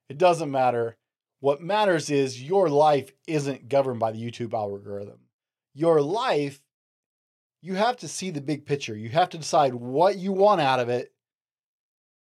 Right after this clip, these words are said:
and then why you want it, because that's gonna be critical for seeing it through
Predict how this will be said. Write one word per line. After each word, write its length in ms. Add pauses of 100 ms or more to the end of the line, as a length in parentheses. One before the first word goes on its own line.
(340)
and 180
then 360
why 260
you 220
want 320
it, 180
because 280
that's 260
gonna 140
be 100
critical 720
for 180
seeing 320
it 140
through 460